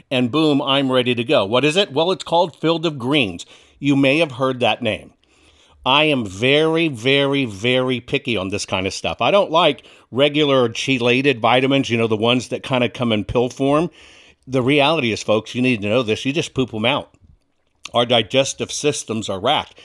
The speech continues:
You poop 'em out. You're not doing any good. There's no difference in your body. You want an instant difference in your body?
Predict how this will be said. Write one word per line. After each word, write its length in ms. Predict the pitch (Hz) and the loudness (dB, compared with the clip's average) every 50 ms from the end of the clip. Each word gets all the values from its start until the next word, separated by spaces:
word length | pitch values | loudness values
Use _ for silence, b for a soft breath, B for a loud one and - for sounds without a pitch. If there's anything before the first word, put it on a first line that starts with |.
| B B | B B
You 160 | - 190 214 | -6 -6 -2
poop 240 | - 247 247 196 165 | 0 0 0 0 0
'em 80 | 190 208 | 0 0
out. 220 | 226 220 - 110 | 2 2 0 0
You're 100 | 127 165 | 0 2
not 220 | 185 208 202 151 | 4 4 4 4
doing 200 | 131 180 185 180 | 2 2 4 4
any 160 | 175 165 160 147 | 4 2 2 2
good. 240 | 131 190 208 139 | 2 2 0 0
There's 160 | 110 117 101 - | 0 -4 -4 -2
no 140 | 147 143 | -2 -2
difference 400 | 143 143 147 143 - 135 117 - | 0 0 -2 -2 -2 -4 -4 -4
in 80 | 127 123 | -4 -2
your 100 | 107 107 | -2 0
body. 300 | 110 127 135 123 95 90 B B B B B B | 0 0 0 -2 -4 -8 B B B B B B
You 120 | - 131 156 | -2 0 2
want 220 | 180 196 190 175 | 2 2 2 0
an 120 | 143 135 - _ - | 0 -2 -2 _ -2
instant 480 | 160 185 185 - - 208 208 - 160 | -2 0 0 -2 -2 -2 -2 -2 0
difference 400 | 143 180 190 - 214 202 165 - | 0 0 0 0 -2 -6 -4 -2
in 120 | 190 185 175 | -4 -2 -2
your 120 | 175 165 | -2 0
body? 400 | 151 151 160 165 175 202 214 B | 0 2 2 2 0 -2 -4 B